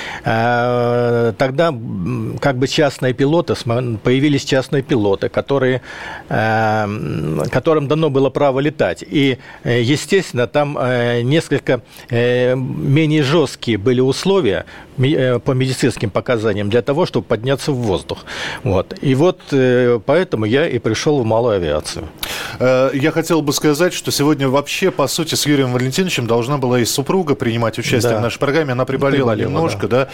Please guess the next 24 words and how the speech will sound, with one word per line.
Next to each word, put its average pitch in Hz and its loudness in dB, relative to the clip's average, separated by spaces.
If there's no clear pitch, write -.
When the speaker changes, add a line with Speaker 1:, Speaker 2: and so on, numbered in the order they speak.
Speaker 2:
Мы 156 2
вам, 165 0
э, 143 0
как, 170 -2
как 170 -2
ее 123 0
зовут? 95 -4
Speaker 1:
Надежда 127 0
Егоровна. 85 0
Speaker 2:
Надежда 143 0
Егоровна, 110 0
здоровья 147 0
вам 117 -2
крепчайшего, 117 -2
выздоравливайте. 120 0
Ну, 123 -2
я 117 0
надеюсь, 113 0
сегодня 107 -2
вот 98 -2
за 110 0
двоих 123 0
Юрий 101 0
Валентинович, 104 -2